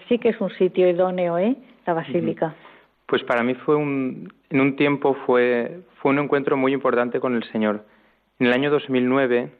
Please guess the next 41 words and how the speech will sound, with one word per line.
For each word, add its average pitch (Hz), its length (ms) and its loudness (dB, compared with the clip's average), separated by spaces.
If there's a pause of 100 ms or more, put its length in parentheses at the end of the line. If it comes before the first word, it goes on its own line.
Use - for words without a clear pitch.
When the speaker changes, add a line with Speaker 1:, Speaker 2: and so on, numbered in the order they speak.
(360)
Speaker 2:
ya 131 160 0
habían 123 240 2
empezado, 120 480 -2
antes 117 240 -2
de 123 60 0
aquel 117 180 0
Camino 117 240 0
de 113 80 -2
Santiago, 113 600 0 (680)
don 123 120 2
Carlos 123 320 -2
empezó 139 760 -2
el 127 100 0
primer 123 320 2
viernes 135 300 -2
de 131 100 0
cada 131 180 0
mes 143 300 -2 (160)
a 131 120 -6
las 113 120 2
diez 117 160 2
de 123 60 4
la 123 120 2
noche 139 240 -2
en 135 60 -6
la 120 60 0
Speaker 1:
Sí. 113 100 0
Speaker 2:
Basílica 123 280 0
de 123 40 4
la 123 100 4
Virgen 139 520 -2 (120)
Speaker 1:
Lo 185 80 -12
Speaker 2:
una 139 200 2
Speaker 1:
recuerdo. - 20 2
Speaker 2:
vigilia 135 380 0
de 123 60 4
oración 120 340 -2
con 107 160 -2
jóvenes. 98 420 -4 (100)
Speaker 1:
Ujú. 185 360 -10 (920)
Speaker 2:
Y, 113 540 4